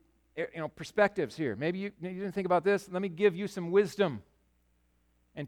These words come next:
I want to change your mind." That's not what Moses is doing. Moses' prayer is the plan. You see what that does to our prayers? The prayer of Moses was the plan from the beginning.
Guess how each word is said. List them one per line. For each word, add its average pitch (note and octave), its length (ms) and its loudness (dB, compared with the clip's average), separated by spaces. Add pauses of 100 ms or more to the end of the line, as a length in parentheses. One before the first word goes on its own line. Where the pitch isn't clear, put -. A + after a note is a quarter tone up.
I D#3 100 0
want B3 160 4
to G3+ 40 -2
change G#3+ 380 -2
your F#3 120 0
mind." E3 300 -4 (1200)
That's - 220 -8
not B3 180 -4
what G#3+ 100 -6
Moses G3+ 380 -6
is B2+ 80 -18
doing. G3 240 -8 (1300)
Moses' A#3 720 0 (300)
prayer D#3 640 2 (640)
is C4+ 380 0
the A3 100 -4
plan. A#3 480 0 (1300)
You C3+ 60 -20
see G3+ 200 -2 (360)
what F3 140 -4
that F3+ 160 2
does F#3 200 0
to F#3 100 -4
our D#3 80 2
prayers? E3 360 -8 (720)
The D#3 100 -4
prayer A#3+ 520 0
of F#3 200 2
Moses G3+ 540 0
was G#3 360 4
the G3+ 100 -6
plan G3+ 480 0
from G3+ 300 2
the F#3+ 80 0
beginning. E3+ 500 -4